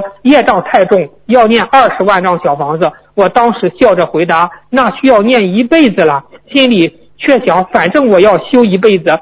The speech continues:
无其他打算，也不会退转。”请问师父，这个梦是什么意思？二十万张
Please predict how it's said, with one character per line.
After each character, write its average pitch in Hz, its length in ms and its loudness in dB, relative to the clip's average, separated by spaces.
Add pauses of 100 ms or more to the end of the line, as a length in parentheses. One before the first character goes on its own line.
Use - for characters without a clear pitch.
(160)
无 208 180 0
其 - 180 -4
他 233 180 0
打 156 200 -2
算， 190 280 -2
也 170 120 0
不 220 120 -2
会 247 180 0
退 254 200 0
转。” 151 260 -2 (240)
请 214 120 0
问 247 140 4
师 254 180 -2
父， 208 160 0
这 208 100 -2
个 226 140 0
梦 240 180 0
是 233 180 0
什 170 80 -8
么 185 140 -2
意 233 220 2
思？ 147 120 -2 (220)
二 247 300 0
十 233 60 0
万 226 260 0
张 220 200 0